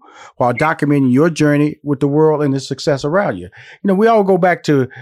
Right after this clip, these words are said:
when you graduated from Vanderbilt, 'cause you graduated when you were sixteen, correct?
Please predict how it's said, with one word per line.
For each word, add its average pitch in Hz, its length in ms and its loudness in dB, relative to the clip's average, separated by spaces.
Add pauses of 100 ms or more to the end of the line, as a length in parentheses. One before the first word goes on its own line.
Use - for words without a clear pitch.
(160)
when 143 120 2
you 135 80 0
graduated 143 460 2
from 117 180 -6
Vanderbilt, 113 540 0
'cause 135 160 -4
you 147 80 -4
graduated 165 440 2
when 151 120 2
you 139 80 0
were 120 80 -2
sixteen, 156 520 -2
correct? 117 380 -2